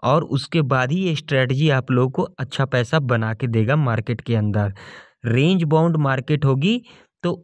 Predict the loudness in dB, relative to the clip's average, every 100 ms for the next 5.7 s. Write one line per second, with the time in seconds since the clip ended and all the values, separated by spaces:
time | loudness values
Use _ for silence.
0 | _ -6 -4 -6 -2 0 0 0 -2 -4
1 | 0 0 2 2 2 2 2 0 -2 -2
2 | 0 0 0 -2 -2 -2 -2 0 0 2
3 | 0 -2 -2 0 -2 0 0 -2 -6 -4
4 | 0 2 2 0 0 0 0 -2 -4 -6
5 | -4 0 2 2 0 -4 -8